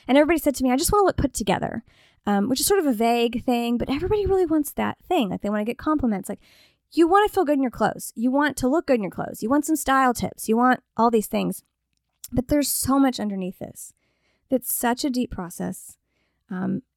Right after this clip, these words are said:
and I am humbled and privileged every time that I sit down with a client <laughs> who shares something with me that is so deep and so real and so pivotal and important.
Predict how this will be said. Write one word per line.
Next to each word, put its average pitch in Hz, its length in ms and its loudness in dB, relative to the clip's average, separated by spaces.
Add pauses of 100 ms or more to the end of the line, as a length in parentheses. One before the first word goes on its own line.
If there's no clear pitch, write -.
(220)
and 233 220 -2
I 254 340 0
am 214 520 -4 (320)
humbled 311 560 2 (420)
and 214 180 -2
privileged 254 800 -4 (640)
every 240 220 2
time 247 300 0
that 233 100 2
I 208 80 -2
sit - 180 -6
down 202 140 -4
with 190 140 -8
a - 40 -20
client 302 360 -2 (440)
<laughs> - 460 -20
who 247 140 4
shares 254 500 -2
something 226 240 -4
with 208 200 -8
me 196 200 -4
that 196 120 -6
is 196 100 -8
so 262 260 0
deep 185 340 -6 (120)
and 214 160 -4
so 233 260 -2
real 196 460 -4 (440)
and 226 200 0
so 262 760 -2 (340)
pivotal 220 500 -2
and 202 100 -4
important. - 720 -8